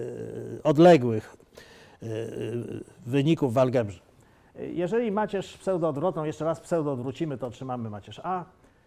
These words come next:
A w szczególnych przypadkach, gdy istnieją obustronna macierz odwrotna, lewo- czy prawostronna, to oczywiście ta pseudoodwrotna się sprowadza do tych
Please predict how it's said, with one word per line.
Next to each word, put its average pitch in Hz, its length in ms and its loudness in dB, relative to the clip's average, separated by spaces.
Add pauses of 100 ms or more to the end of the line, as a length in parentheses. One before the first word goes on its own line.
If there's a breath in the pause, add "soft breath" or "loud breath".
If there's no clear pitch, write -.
(340 soft breath)
A 160 100 0
w - 40 -6
szczególnych 233 420 0
przypadkach, 185 420 -2
gdy 151 140 -2
istnieją 175 380 -2
obustronna 185 580 0
macierz 147 300 -4
odwrotna, 143 420 -4
lewo- 156 260 0
czy 151 120 -10
prawostronna, 170 580 -4
to 143 100 -6
oczywiście 147 340 -10
ta 123 140 -10 (360 loud breath)
pseudoodwrotna 160 680 0
się 139 120 -8
sprowadza 135 560 0
do 117 140 -6
tych 135 240 -10